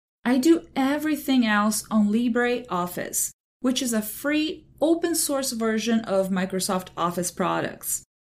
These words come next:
I create spreadsheets using LibreOffice Calc, like calculator, to organize myself, especially when it comes to brainstorming the podcast schedule. I write documents using LibreOffice Writer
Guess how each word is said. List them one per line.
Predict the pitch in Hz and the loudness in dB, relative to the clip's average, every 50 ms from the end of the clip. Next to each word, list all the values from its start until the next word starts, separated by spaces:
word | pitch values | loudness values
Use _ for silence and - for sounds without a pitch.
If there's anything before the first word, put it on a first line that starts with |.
| _ _ _ _ _ _ _ _ - | _ _ _ _ _ _ _ _ 0
I | 214 233 269 247 | 2 4 4 2
create | 247 - 277 254 254 220 - | 0 0 0 0 0 0 0
spreadsheets | - - - - - 190 180 196 196 - - - 240 240 247 247 - - - | 0 -2 -2 0 2 2 2 2 2 -2 -2 -2 -2 -2 -2 -2 -2 -2 -2
using | 208 208 202 190 202 190 185 | 0 -2 -2 0 0 0 0
LibreOffice | 175 175 180 185 180 196 202 196 - 180 175 180 175 175 165 - - - | 0 0 0 0 2 2 0 0 0 -2 -2 -2 -2 -4 -4 -6 -6 -2
Calc, | - 156 147 156 190 247 254 - - - | 0 0 2 2 0 0 -2 -6 -8 -4
like | 175 160 147 135 - - - - | -2 0 0 0 -2 -8 -20 -18
calculator, | - - 139 147 165 165 - 190 190 196 202 214 240 277 285 - - _ _ _ _ _ - | -12 -8 -6 -4 -4 -2 -2 0 0 0 0 0 0 -2 -4 -6 -14 _ _ _ _ _ -4
to | - 202 190 - - | 0 0 0 2 2
organize | - 226 269 302 285 285 254 240 226 226 214 214 | 4 6 6 6 4 4 2 4 2 2 4 4
myself, | 214 190 202 - - 214 180 180 185 196 196 202 214 | 2 2 2 -2 -2 0 0 2 2 2 0 0 0
especially | 196 - - - - - 190 196 208 - - 233 226 220 | 0 2 2 2 2 2 0 0 0 0 0 0 0 0
when | 208 208 208 | 2 2 0
it | 208 208 | 0 0
comes | 220 202 202 208 208 - | 2 2 2 2 0 0
to | - 208 185 | 0 0 0
brainstorming | 180 - 175 165 160 175 190 185 - - 214 196 196 202 202 190 | 0 0 0 2 2 2 2 0 0 -2 -2 -2 0 0 -2 -2
the | 180 175 | -2 -4
podcast | - - 190 190 214 220 - 196 135 - - | -4 -4 -4 -2 -2 -2 0 0 0 0 0
schedule. | - - 147 - - - - 123 - - - - _ _ _ _ _ _ _ _ _ _ _ | -2 -4 -4 -4 -4 -6 -8 -8 -10 -10 -12 -18 _ _ _ _ _ _ _ _ _ _ _
I | - 220 240 240 | 0 2 4 4
write | 240 254 247 247 247 226 196 214 | 4 4 4 2 2 0 0 2
documents | 226 233 320 339 - 285 185 135 117 104 - - - 202 | 2 2 2 0 0 0 2 2 2 0 -2 -4 -4 -4
using | 202 208 196 196 208 202 | -2 -2 -2 -2 -2 -2
LibreOffice | 190 196 196 190 214 208 - - 180 180 185 185 - 190 190 - - 185 | 0 0 2 2 2 0 0 0 0 0 0 0 -2 -4 -4 -4 -4 0
Writer | 190 220 262 294 233 127 82 69 - - - | 2 4 4 4 4 2 0 -4 -6 -10 -12